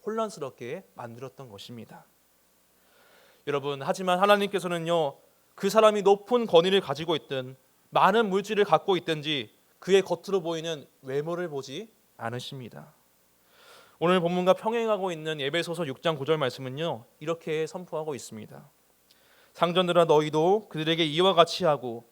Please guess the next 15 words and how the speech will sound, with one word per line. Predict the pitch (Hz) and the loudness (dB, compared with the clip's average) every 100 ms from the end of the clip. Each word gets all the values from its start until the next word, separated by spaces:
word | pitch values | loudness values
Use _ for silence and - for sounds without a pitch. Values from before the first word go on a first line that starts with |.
| _ - | _ -12
위협을 | 156 170 156 160 226 | 0 2 2 2 -2
그치라. | 214 135 - 120 113 113 - _ _ _ _ _ | -4 -10 -10 -8 -8 -10 -18 _ _ _ _ _
이는 | 156 175 180 | 0 0 0
그들과 | 175 170 165 165 | 0 2 6 6
너희의 | 156 160 170 170 | 6 4 4 2
상전이 | 170 170 160 160 190 220 _ | 0 -2 -2 -2 -4 -6 _
하늘에 | - 220 226 226 | -4 0 4 2
계시고 | 175 151 - 120 110 110 _ _ _ _ | 2 -4 -8 -12 -12 -12 _ _ _ _
그에게는 | - 156 156 160 160 | 0 2 4 2 2
사람을 | 175 165 170 135 | 2 2 2 2
외모로 | 139 180 202 202 | 2 4 4 4
취하는 | - 185 180 165 | 2 -2 -2 -4
일이 | 135 175 226 _ _ | -4 -6 -8 _ _
없는 | 123 123 151 160 | -10 -10 -10 -12
줄 | 135 156 226 | -10 -10 -10